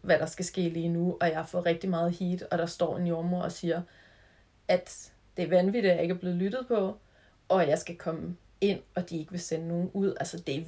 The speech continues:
virkelig ikke nogen små ting at møde, når man er i fødsel, fordi bare det at føde sit første barn er jo en kæmpe proces, ikke? Og så se dig virkelig tage det ind,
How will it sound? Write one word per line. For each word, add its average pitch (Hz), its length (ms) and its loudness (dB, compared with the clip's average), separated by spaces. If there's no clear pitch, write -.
virkelig 190 420 0
ikke 175 240 -2
nogen 170 180 -2
små 175 300 0
ting 170 260 -6
at 175 80 -2
møde, 170 260 0
når 175 100 -2
man 175 180 -4
er 170 40 -4
i 165 60 -4
fødsel, 170 420 -6
fordi 175 300 -8
bare - 320 -6
det 190 120 0
at 185 120 -4
føde 190 360 0
sit - 160 -10
første 208 300 -2
barn 202 320 -6
er 180 120 2
jo 202 200 -2
en 196 100 -8
kæmpe 196 300 -4
proces, 202 540 -8
ikke? 240 120 -8
Og 214 140 2
så 262 100 0
se 240 340 4
dig 190 320 6
virkelig 240 320 4
tage 202 200 6
det 202 80 2
ind, 226 240 6